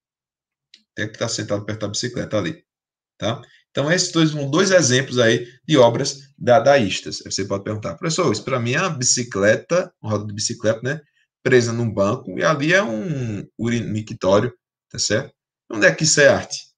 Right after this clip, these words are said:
tá bom? Analise um pouquinho, ó. Primeiro nome, roda da bicicleta, tá certo? Isso aqui, bicicleta. Que bicicleta tá colocada ali? Porque, sabe, ali tem um banco, não tem uma bicicleta.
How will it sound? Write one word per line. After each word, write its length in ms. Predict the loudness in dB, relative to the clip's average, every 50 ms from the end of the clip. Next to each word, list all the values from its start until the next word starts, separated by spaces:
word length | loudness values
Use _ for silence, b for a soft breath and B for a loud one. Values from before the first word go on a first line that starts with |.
| _ _ _ _ _ _
tá 120 | -14 -10
bom? 340 | -4 -2 -2 -2 -2 -4 b b b b b b b
Analise 440 | b -4 -2 0 2 2 2 2 2
um 60 | 0
pouquinho, 420 | -2 -2 -4 -4 -4 -6 -6 -6 -6
ó. 140 | -8 -10 _ _ _
Primeiro 380 | -4 -2 0 2 2 2 2 2
nome, 340 | 0 0 0 -2 -4 -6 -10 -16 -20 _ _ _ _ _ _ _ _ _ _ _ _ _ _ _ _ _
roda 400 | _ 4 6 6 6 6 4 0
da 80 | 0 0
bicicleta, 720 | -2 -2 -2 -2 -2 -2 -2 -4 -4 -4 -4 -8 -10 -10 -12 _ _ _ _ _ _ _
tá 100 | -20 -18
certo? 260 | -12 -10 -8 -8 -8
Isso 120 | -8 -10 -10
aqui, 160 | -10 -8 -8
bicicleta. 720 | -6 -6 -4 -6 -6 -6 -2 0 0 0 0 -2 -12 _ _ _ _ _ _ _ _ _ _
Que 100 | _ -12
bicicleta 400 | -10 -8 -8 -4 0 0 0 0
tá 80 | -2 -6
colocada 500 | -6 -4 -6 -6 -6 -6 -6 -6 -4 -4
ali? 320 | -4 -6 -8 -12 -14 _ _ _ _ _ _ _ _ _ _ _ _ _ _ _ _ _ _ -12
Porque, 160 | -10 -8 -4
sabe, 160 | -2 0 0
ali 160 | 0 -2 -4
tem 100 | -6 -6
um 80 | -4 -2
banco, 300 | 0 0 0 0 -4 -8
não 60 | -8
tem 100 | -8 -8
uma 60 | -8
bicicleta. 580 | -6 -6 -8 -8 -8 -8 -10 -10 -10 -14 -20